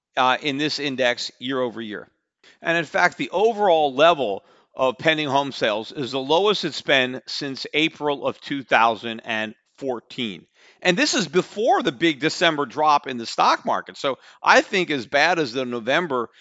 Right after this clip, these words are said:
numbers are with respect to housing, I think December is gonna be even worse. And then, of course, two thousand and nineteen is going to be a much weaker year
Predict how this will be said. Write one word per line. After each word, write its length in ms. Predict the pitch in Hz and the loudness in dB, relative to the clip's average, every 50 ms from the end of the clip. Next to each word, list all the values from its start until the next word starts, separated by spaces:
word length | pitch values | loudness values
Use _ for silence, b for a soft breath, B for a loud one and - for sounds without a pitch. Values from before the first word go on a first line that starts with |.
| b b - | b b -4
numbers 420 | 123 143 151 151 131 131 120 107 | -2 0 0 0 -2 -4 -4 -2
are 280 | 123 120 139 165 165 143 | 0 2 2 4 2 2
with 180 | 110 113 107 101 | 0 -2 -8 -10
respect 440 | 110 110 - - - 123 113 - | -12 -12 -8 -4 -2 -2 -2 -2
to 80 | - 107 | -4 -4
housing, 440 | 92 131 147 170 160 117 113 101 101 | -2 0 0 0 0 -2 -4 -4 -4
I 60 | 120 | -4
think 200 | - - 151 113 | -4 -4 -8 -8
December 480 | - 123 - - - 185 220 240 208 143 | -8 -8 -6 0 0 0 0 0 -2 -6
is 120 | 113 101 | -6 -6
gonna 120 | 120 120 | -8 -10
be 140 | 107 117 120 | -8 -8 -8
even 240 | 110 104 104 101 95 | -8 -8 -10 -10 -2
worse. 460 | 117 190 226 196 131 139 - - - b b b b b b - | 2 4 4 4 2 0 -6 -10 -12 b b b b b b -6
And 120 | - 165 | -2 0
then, 100 | 185 180 | 2 2
of 80 | 175 - | 2 0
course, 280 | - 175 151 135 - | 0 0 -2 -2 -2
two 200 | - - 202 185 | -8 -12 -14 -6
thousand 400 | 160 - 147 135 131 127 120 123 | 0 2 2 2 2 0 -4 -6
and 120 | 120 117 120 | -6 -4 -4
nineteen 960 | 135 143 143 131 113 - - - 208 247 269 277 165 143 131 123 139 151 147 B B B B B B | -4 -4 -4 -8 -10 -12 -10 -8 -6 -4 -2 -2 -2 -2 -2 -4 -6 -8 -12 B B B B B B
is 240 | - 151 147 139 - | -4 -2 -2 -2 -4
going 300 | - 160 156 151 151 147 | -4 -2 -2 -2 -2 -4
to 60 | 143 | -6
be 160 | 123 143 139 | -6 -4 -4
a 60 | 131 | -4
much 320 | 131 143 156 160 156 - - | -4 -4 -4 -4 -6 -8 -12
weaker 420 | 113 113 156 202 220 - 220 160 | -10 -6 -6 -6 -4 -4 -6 -6
year 480 | 131 120 113 113 113 110 113 120 127 | -6 -6 -6 -6 -4 -2 -2 -4 -4